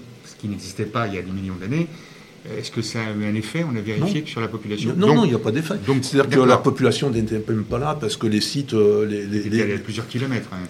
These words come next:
Speaker 2: Oui, c'est pas dans, euh, près, il y a,
Speaker 1: Hmm.
Speaker 2: c'est pas des zones où il y a des villes, et cetera.
Speaker 1: Ouais, ouais.
Speaker 2: Donc c'est quand même, euh, plutôt montagneux,
Speaker 1: D'accord,
Speaker 2: et cetera.
Speaker 1: on a vérifié ce point-là.
Speaker 2: Voilà.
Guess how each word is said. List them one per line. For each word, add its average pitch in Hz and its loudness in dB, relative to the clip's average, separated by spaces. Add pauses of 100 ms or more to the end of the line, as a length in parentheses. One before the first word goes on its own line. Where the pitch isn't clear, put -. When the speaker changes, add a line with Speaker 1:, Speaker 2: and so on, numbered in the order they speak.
(140)
Speaker 2:
Oui, 139 4
c'est - 2
pas 113 0
dans, 104 2
euh, 98 -2 (100)
près, 95 -4 (460)
il 95 -4
y - -2
a, 95 -8
Speaker 1:
Hmm. 113 -6 (120)
Speaker 2:
c'est - -8
pas 107 -2
des 92 -2
zones 113 2
où 98 2
il 90 0
y - -2
a 87 -4
des 87 -2
villes, 107 0
et 87 -10
cetera. 110 -6
Speaker 1:
Ouais, 101 -4
ouais. 123 -4
Speaker 2:
Donc 87 -6
c'est - -10
quand 101 -4
même, 107 2
euh, 87 -6
plutôt - -12
montagneux, 87 -4
Speaker 1:
D'accord, 110 -4
Speaker 2:
et 95 -10
cetera. 117 2
Speaker 1:
on 113 0
a - -4
vérifié 117 0
ce - -6
point-là. 120 -2
Speaker 2:
Voilà. 113 2